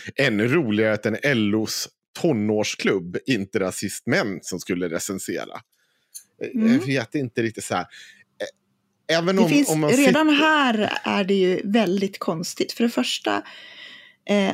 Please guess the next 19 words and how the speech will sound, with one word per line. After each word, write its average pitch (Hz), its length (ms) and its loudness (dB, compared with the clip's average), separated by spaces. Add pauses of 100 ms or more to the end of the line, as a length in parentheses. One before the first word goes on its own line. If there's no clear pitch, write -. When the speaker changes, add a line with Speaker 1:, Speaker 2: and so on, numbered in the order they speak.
(320)
Speaker 2:
glädjande 240 800 4
att - 220 -4
man 202 300 2
mejlade 202 460 4
samma 180 360 0
dag 180 220 0
som 190 220 0
boken 175 460 0
kom 220 220 4
ut. - 340 0 (160)
Nej, 226 500 2 (500)
för - 140 0
att 214 140 0 (380)
vanligen 233 1000 2 (220)
så - 200 -4
får 196 340 0
man 185 160 0
ju 175 60 0
recensionsex 190 960 -2